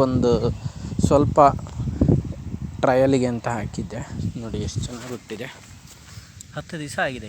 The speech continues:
ಗಿಡ, ಎಷ್ಟು ಚೆನ್ನಾಗಿದೆ ನೋಡಿ. ಅಂದರೆ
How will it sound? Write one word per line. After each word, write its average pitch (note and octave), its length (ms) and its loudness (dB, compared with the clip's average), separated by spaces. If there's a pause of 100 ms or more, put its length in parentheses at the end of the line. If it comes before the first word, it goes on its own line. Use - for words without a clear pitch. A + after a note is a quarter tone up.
ಗಿಡ, G2+ 100 -14 (1300)
ಎಷ್ಟು - 160 -14 (100)
ಚೆನ್ನಾಗಿದೆ B2+ 460 -12
ನೋಡಿ. G#2 160 -18 (2500)
ಅಂದರೆ F3+ 220 -2